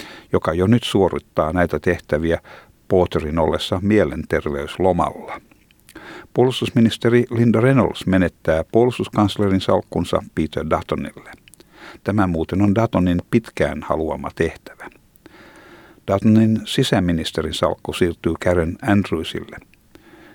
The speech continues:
Christian Porterin ottaessa hoitaakseen Karen Andrewsin aikaisemmat teollisuus-, tieteen ja teknologian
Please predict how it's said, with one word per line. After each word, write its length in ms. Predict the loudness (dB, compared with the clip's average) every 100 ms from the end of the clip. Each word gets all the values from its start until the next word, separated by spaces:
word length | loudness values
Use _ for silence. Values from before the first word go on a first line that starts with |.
| _ 0
Christian 420 | 0 2 -2 0
Porterin 440 | 2 2 2 0 0
ottaessa 460 | 0 -2 -2 0
hoitaakseen 800 | 0 0 -2 -6 -2 0 0 0 -8 -20 _ -6
Karen 300 | -2 -2 -2
Andrewsin 580 | 0 0 0 -2 -2 -4
aikaisemmat 760 | -2 -2 -2 -2 -2 -4 -6 -10 -2
teollisuus-, 680 | 2 4 2 0 -2 -4 0
tieteen 520 | 2 4 2 0 0
ja 80 | -2
teknologian 680 | -2 0 0 0 -2 -4 -6